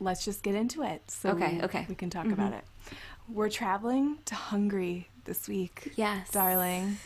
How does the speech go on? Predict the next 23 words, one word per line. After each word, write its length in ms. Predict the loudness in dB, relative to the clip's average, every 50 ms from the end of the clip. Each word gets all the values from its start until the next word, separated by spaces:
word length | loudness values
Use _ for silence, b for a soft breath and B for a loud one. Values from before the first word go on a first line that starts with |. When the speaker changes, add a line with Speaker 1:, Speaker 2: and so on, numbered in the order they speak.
| -6
Speaker 1:
you 140 | -2 0 0
know? 260 | 2 4 4 6 6
Speaker 2:
Mm, 600 | 6 6 6 6 6 4 4 4 2 0 0 -4 -6 -4
great. 320 | 0 0 0 0 0 -4 -8 -18 -20 -18 -8 -2
Speaker 1:
We're 160 | 0 2 2
going 200 | 4 4 2 2
to 120 | 0 -2 -2
Eastern 400 | -2 -2 -2 0 2 2 4 4
Europe 320 | 4 4 2 2 0 0
again. 480 | 0 2 2 2 2 4 2 0 0 -4 -8 -20 B B B B B B B B
Um, 340 | 0 2 4 6 6 6 6
we 80 | 4 4
went 160 | 4 6 4
to 40 | 4 2
Speaker 2:
Mm-hmm. 60 | 2
Speaker 1:
Poland 280 | 0 0 0 2 0
last 300 | 0 0 -2 -2 -4 -6
week, 460 | -4 -4 -2 -2 -2 -4 -8 -18 -18 -20 b b b b b -4
and 120 | 0 0 2
we're 100 | 2 2
just 200 | 2 0 -2 0
staying 260 | 0 2 4 4 4
here, 300 | 4 4 2 2 0 -4